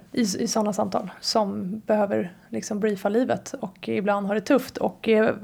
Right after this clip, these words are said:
framförallt brottas med sin sexuella läggning. Kanske inte själv, men att andra i deras omgivning gör det och, eh, att det inte går ihop med, med Gud.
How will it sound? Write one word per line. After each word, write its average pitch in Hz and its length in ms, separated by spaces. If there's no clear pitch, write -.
framförallt 233 580
brottas 208 360
med 208 200
sin 214 300
sexuella 214 420
läggning. 214 460
Kanske 233 220
inte 233 180
själv, 220 580
men 220 180
att 208 120
andra 247 360
i - 20
deras 208 240
omgivning 226 500
gör 208 200
det 196 200
och, - 420
eh, 214 340
att 190 240
det 220 200
inte 208 260
går 208 140
ihop 196 320
med, 202 520
med 208 160
Gud. 185 340